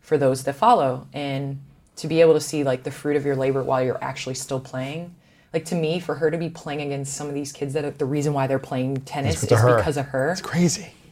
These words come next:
Speaker 1: To be able to s-, see the fruit of your labor while you're still playing and you're still killing, like, killing on the court.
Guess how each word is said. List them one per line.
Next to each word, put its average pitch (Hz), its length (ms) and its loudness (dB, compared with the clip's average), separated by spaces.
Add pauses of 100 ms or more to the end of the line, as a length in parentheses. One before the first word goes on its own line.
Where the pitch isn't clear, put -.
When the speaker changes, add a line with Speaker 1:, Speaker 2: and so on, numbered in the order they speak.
(400)
Speaker 1:
To - 100 -4
be 165 140 6
able 175 140 6
to 175 60 6
s-, - 120 -8 (520)
see - 220 2
the 180 80 -4
fruit 208 280 6
of 196 80 6
your 175 140 4
labor 156 360 6
while 147 300 6
you're 170 160 6
still 160 260 4
playing 175 380 0
and 165 80 0
you're 147 100 -2
still 160 400 4 (600)
killing, 202 580 4
like, 185 300 6
killing 233 320 6
on 196 80 6
the 185 100 6
court. 196 460 4